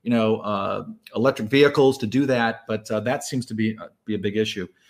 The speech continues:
Let, let me talk about another big industry in the valley, and that's ag.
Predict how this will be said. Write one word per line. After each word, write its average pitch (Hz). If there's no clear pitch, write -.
Let, 202
let 233
me 170
talk 170
about 147
another 139
big 147
industry 135
in 117
the 110
valley, 120
and 110
that's 110
ag. 95